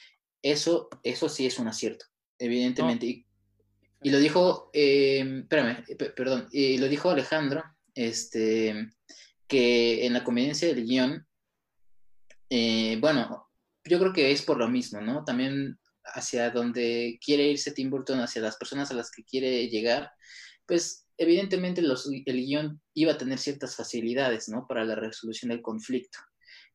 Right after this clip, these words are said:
Speaker 1: y al final al que quería llegar. No sé si ese era el final al que quería llegar, pero vaya, era, era, era, era congruente que las decisiones se tomaran para llegar a eso. Y obviamente, pues sí, sí son, sí en cierta parte son un deus ex machina, pero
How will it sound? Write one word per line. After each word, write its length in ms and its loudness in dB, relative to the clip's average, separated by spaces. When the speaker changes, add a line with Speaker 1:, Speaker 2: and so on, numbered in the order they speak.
Speaker 1:
y 120 0
al 80 -2
final 340 -2
al 140 -4
que 120 -18
quería 260 -6
llegar. 340 -4
No 80 -6
sé 100 -8
si 220 -2
ese 180 -4
era 80 -8
el 80 -12
final 240 -10
al 80 -18
que 140 -20
quería 160 -8
llegar, 280 -8
pero 420 -8
vaya, 340 -2
era, 360 2
era, 240 2
era, 320 0
era 340 -2
congruente 680 -2
que 220 -2
las 180 -4
decisiones 380 -6
se 80 -16
tomaran 440 -4
para 160 0
llegar 240 0
a 100 2
eso. 200 -8
Y 440 0
obviamente, 460 2
pues 160 -6
sí, 180 -4
sí 120 -8
son, 440 -4
sí 180 -2
en 140 -2
cierta 300 -6
parte 180 -6
son 200 -6
un 340 -4
deus 280 0
ex 200 -10
machina, 440 -4
pero 560 -8